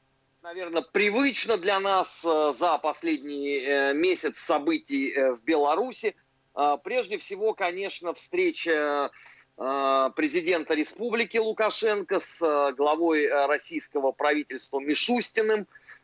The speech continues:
А, это, насколько я, а, понимаю, такая прелюдия к встрече, э, Лукашенко с Путиным. И самое главное, э, ну, по сути, впервые так на серьёзном уровне в этом году прозвучал, э, м, э, мысль о том, что нужно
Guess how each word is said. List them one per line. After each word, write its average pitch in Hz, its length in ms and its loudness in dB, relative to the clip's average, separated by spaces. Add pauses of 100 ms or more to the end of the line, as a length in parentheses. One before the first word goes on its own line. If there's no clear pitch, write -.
А, 131 360 2
это, 214 240 0
насколько 175 520 -2
я, 160 280 2
а, 139 500 -2
понимаю, 151 500 -8
такая 160 300 -4
прелюдия 180 800 -4
к - 60 -20
встрече, 143 640 -2
э, 127 640 0
Лукашенко 143 720 -2
с - 100 -14
Путиным. 226 680 -2 (360)
И 151 80 0
самое 233 380 0
главное, 208 640 -2 (340)
э, 139 280 -10
ну, 254 120 -4
по 180 180 -2
сути, 175 280 -12
впервые 180 540 -2
так 131 200 -2
на 147 80 -6
серьёзном 151 680 0
уровне 180 840 2
в 131 100 -4
этом 139 300 -2
году 156 580 -2
прозвучал, 139 1120 0
э, - 520 -18
м, 131 340 -10
э, 131 160 4
мысль 156 380 0
о 139 60 2
том, 185 280 -2
что 156 160 -8
нужно 151 400 -4